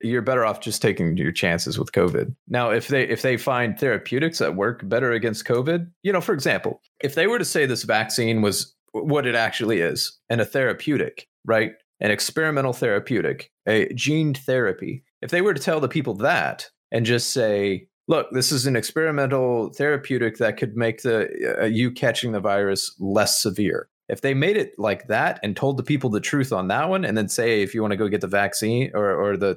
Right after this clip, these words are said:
therapeutic, then go for it." I wouldn't have as much trouble with this now because you wouldn't be pressing it saying, "Oh, it's a vaccine, it's gonna save all our lives," right? It, it would be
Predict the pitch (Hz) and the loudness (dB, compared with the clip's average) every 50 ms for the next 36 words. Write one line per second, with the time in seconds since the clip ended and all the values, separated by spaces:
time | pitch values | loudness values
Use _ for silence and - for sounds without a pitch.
0 | - - - 120 117 110 - - - 113 123 156 151 - 131 123 120 135 120 120 | -4 -2 0 0 2 0 0 -2 -2 -2 0 0 0 -2 -2 0 0 0 -2 0
1 | - 135 85 - - - _ _ _ - 180 226 247 220 131 147 139 120 147 147 | -2 -4 -4 -4 -6 -10 _ _ _ -2 0 0 0 0 0 0 0 0 0 0
2 | 139 123 110 - 123 101 - - - - - - 214 214 170 127 98 101 104 104 | 0 0 0 0 -2 -2 -2 -4 -6 -4 -2 -2 0 0 0 0 0 0 -2 -2
3 | 107 110 107 92 - - 101 90 - - - 85 82 76 - - 95 - - 147 | 0 0 -2 0 0 0 0 0 0 -2 -2 0 0 0 0 0 -2 -2 -2 -4
4 | 135 - 135 127 120 110 - - - _ _ _ _ - - 135 135 139 143 156 | -2 0 0 0 0 0 -2 -4 -8 _ _ _ _ -8 -2 0 2 2 2 2
5 | - 156 139 131 123 127 - 143 147 - - 123 113 110 95 - - 113 104 101 | 0 0 0 0 0 0 0 0 0 0 0 0 0 0 0 0 0 0 0 0
6 | 95 95 92 92 85 - 95 85 87 80 80 - - - 107 104 98 95 92 85 | 0 0 0 0 -2 -2 -2 -2 0 0 0 -2 -2 -2 0 2 2 2 0 0
7 | - - 90 87 - - 101 95 90 87 85 87 85 85 85 87 123 120 92 78 | -2 -2 -2 -2 -2 0 0 0 2 2 0 0 0 0 -2 0 0 0 0 -2
8 | 64 - - - - - - 92 95 104 - - _ _ _ - 104 95 - - | -4 -6 -10 -12 -10 -4 0 2 2 2 0 -4 _ _ _ 0 0 0 2 2
9 | 101 101 80 95 92 90 98 98 92 90 90 90 | 0 2 2 0 -2 0 0 0 2 2 2 0